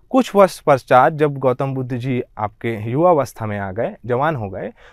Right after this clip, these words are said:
तो उनकी शादी हो गई। उनकी शादी जो है आपका यशोधरा से हुई। ठीक है, आगे बढ़ते हैं। ये सिर्फ बेसिक चीज़ अभी दिमाग में सेट करना है, सारी वन लाइनर फैक्ट इसके बाद आपको देखने को मिलेगा।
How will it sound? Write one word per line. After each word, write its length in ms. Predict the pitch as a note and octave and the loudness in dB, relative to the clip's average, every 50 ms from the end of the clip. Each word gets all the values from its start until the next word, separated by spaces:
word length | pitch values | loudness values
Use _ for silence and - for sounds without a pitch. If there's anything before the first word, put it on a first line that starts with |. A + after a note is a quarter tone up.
| _ _ | _ _
तो 100 | - D3 | -4 -2
उनकी 260 | C3+ B2+ A#2+ - G3 | -2 -4 -4 -6 -8
शादी 360 | - - - G#2+ G#2+ A2+ C3 C3+ | -4 -2 0 0 0 0 -4 -6
हो 160 | B2 B2 B2+ | -6 -6 -8
गई। 180 | B2+ B2+ C#3 - _ _ _ - - | -8 -10 -10 -12 _ _ _ -10 -6
उनकी 260 | E3+ F3+ E3 - G3 | -6 -4 -2 -4 -4
शादी 460 | D3 - C3 A#2 A2+ A#2 C#3 F3+ - | -2 0 0 0 0 -2 -4 -4 -4
जो 160 | D3 C3 C3+ A#2 | -6 -8 -8 -6
है 220 | A2+ A#2+ D3 G#3 _ - | -6 -8 -8 -10 _ -8
आपका 340 | A2+ G2+ - - - D3 E3 - | -8 -8 -4 -2 -2 -2 -2 -2
यशोधरा 480 | B2+ A#2+ G#2+ - A#2 A2+ A2+ A#2 A#2+ C#3 | -6 -6 -6 -4 -6 -6 -4 -2 -2 -2
से 140 | C#3 - C#3+ | -4 -6 -10
हुई। 200 | C3 C3+ C3+ C3+ _ _ _ _ _ - | -10 -10 -14 -16 _ _ _ _ _ -6
ठीक 140 | - G3 G3 | -6 -6 -6
है, 80 | - _ _ _ _ - | -6 _ _ _ _ -6
आगे 180 | A#2+ A#2+ B2+ C3 | -4 -2 -2 -2
बढ़ते 280 | C3 C3+ C3 - C#3+ | -4 -4 -6 -8 -10
हैं। 160 | C3+ B2+ B2+ | -10 -10 -12
ये 140 | C3+ C3+ B2 - _ _ _ _ _ _ _ _ _ _ _ _ _ _ _ _ - - _ _ _ _ _ _ _ - - _ _ _ - | -14 -16 -18 -20 _ _ _ _ _ _ _ _ _ _ _ _ _ _ _ _ -20 -20 _ _ _ _ _ _ _ -20 -20 _ _ _ -4
सिर्फ 160 | - B3+ G#3 | -2 -2 6
बेसिक 360 | F3 G#3 G3+ F#3+ - A#3 G3+ | 6 6 6 6 4 -2 -2
चीज़ 180 | - A3+ G3+ F#3+ | 0 2 2 4
अभी 120 | F3+ F#3 | 4 4
दिमाग 280 | E3 F3 F3+ F3 F#3+ F#3+ | 2 2 2 2 0 0
में 80 | G3+ | 0
सेट 200 | F#3+ G3+ F#3+ F#3 | 0 0 0 2
करना 260 | - G#3 F#3+ F#3 F#3 D#3 | 2 2 2 2 2 0
है, 80 | C3+ | 0
सारी 320 | B2+ - D#3+ E3+ F#3 A3 G#3+ | 2 4 6 6 6 4 2
वन 200 | E3+ F3 F3+ F#3 | 0 0 2 2
लाइनर 300 | F#3 F#3 F#3 F#3 F#3+ F3 | 2 2 2 2 0 0
फैक्ट 280 | - - F#3 F3 - | 0 -2 -2 0 -2
इसके 200 | E3 - - F3+ | -6 -2 -2 2
बाद 180 | D#3+ D#3+ E3 F3+ | 2 4 4 4
आपको 220 | E3+ E3 _ F3 | 4 2 _ -2
देखने 220 | E3+ E3+ - F#3 F3+ | -4 -4 -6 -6 -6
को 80 | F#3 | -6
मिलेगा। 320 | F3+ F3 F3+ E3 B2 G#2 | -6 -2 -2 -2 -4 -4